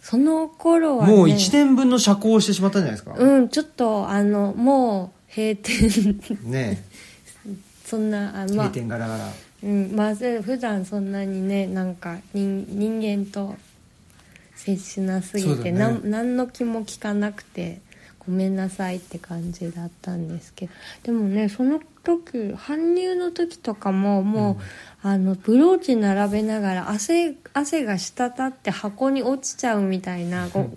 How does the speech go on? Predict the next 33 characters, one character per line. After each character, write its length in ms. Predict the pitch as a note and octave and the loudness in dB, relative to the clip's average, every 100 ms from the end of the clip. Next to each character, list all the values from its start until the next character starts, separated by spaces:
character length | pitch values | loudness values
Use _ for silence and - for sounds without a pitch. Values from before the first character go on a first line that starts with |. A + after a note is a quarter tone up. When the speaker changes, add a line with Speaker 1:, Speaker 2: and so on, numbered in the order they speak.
| - | -10
Speaker 2:
う 40 | G#3+ | -6
ん。 40 | |
Speaker 1:
ほ 140 | G3 G3+ | -2 0
ん 80 | |
と 140 | G3+ G3 | -2 -4
ご 80 | F#3+ | 0
め 160 | F#3+ | 2
ん 80 | G3+ | 4
な 120 | G#3+ | 2
さ 140 | G#3+ G#3+ | 2 2
い。 120 | F3 - | 0 -4
<laughs> 140 | - - | -16 -12
買 160 | G3+ | -14
っ 20 | |
て 140 | - G3+ | -12 -10
く 140 | G3+ | -4
れ 100 | G#3 | -4
た 160 | G3+ F#3+ | -4 -8
人、 360 | F3+ - F3+ F3+ | -10 -12 -12 -12
す 200 | E3+ - | -14 -10
い 20 | |
ま 260 | F#3 F#3 F3+ | -8 -6 -6
せ 180 | F3 F#3+ | -8 -12
ん。 100 | E3+ - - - - - - | -14 -18 -20 -20 -20 -20 -16
あ 140 | F#3+ F3+ | -8 -4
の、 240 | F#3 F3+ - D#3+ | -4 -6 -8 -4
Speaker 2:
ん-、 160 | E3+ - - C#3 | -4 -6 -14 -8
何 300 | D3+ E3 F3 | -2 0 2
を 60 | F3+ | 2
そ 100 | D#3+ | 2
ん 60 | |
な 100 | E3 | 2
に？ 300 | D#3 D3 C3+ | 2 0 -2